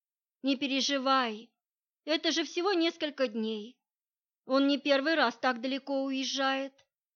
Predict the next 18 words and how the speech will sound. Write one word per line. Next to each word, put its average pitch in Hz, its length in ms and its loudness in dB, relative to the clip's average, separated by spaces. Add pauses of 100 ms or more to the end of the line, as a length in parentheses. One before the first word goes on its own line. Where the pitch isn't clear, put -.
(340)
Она 233 240 -2
погладила 226 600 0
меня 240 260 -4
по 240 140 -8
плечу. 226 600 -10 (1400)
Я 247 220 2
вдруг 247 320 -4
с - 80 -12
удивлением 240 760 -2
поняла, 233 460 -2
что 277 240 -2
и 254 100 2
на 254 160 0
самом 262 440 0
деле 226 280 -6
переживаю. 233 960 -6 (720)
Очень-очень 285 800 2
переживаю. 240 880 -4